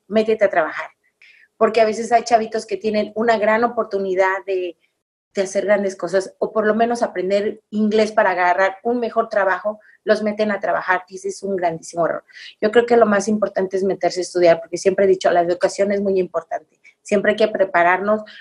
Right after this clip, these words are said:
no importa la edad que tengamos, siempre hay que seguir preparándonos.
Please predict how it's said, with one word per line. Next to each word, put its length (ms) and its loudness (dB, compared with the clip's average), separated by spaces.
no 100 -2
importa 360 0
la 100 2
edad 200 0
que 120 -10
tengamos, 580 -4
siempre 500 -2
hay 240 0
que 260 -2
seguir 480 -2
preparándonos. 1000 -2